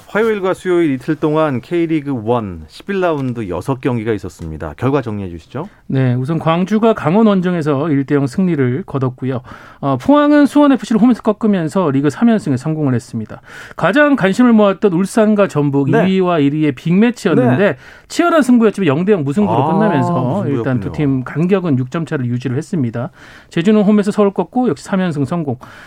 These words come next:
Speaker 2: 성남이 올 시즌 단 한 번도 일 점 이상, 그러니까 이 점 이상의 어떤 실점을 허용하지 않았던 팀인데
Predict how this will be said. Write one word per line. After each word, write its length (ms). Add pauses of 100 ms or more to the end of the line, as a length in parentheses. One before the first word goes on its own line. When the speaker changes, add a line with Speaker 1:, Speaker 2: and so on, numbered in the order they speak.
(140)
Speaker 2:
성남이 540
올 180
시즌 420
단 220
한 160
번도 540 (540)
일 200
점 240
이상, 300
그러니까 300
이 200
점 300
이상의 360
어떤 240
실점을 400
허용하지 380
않았던 340
팀인데 500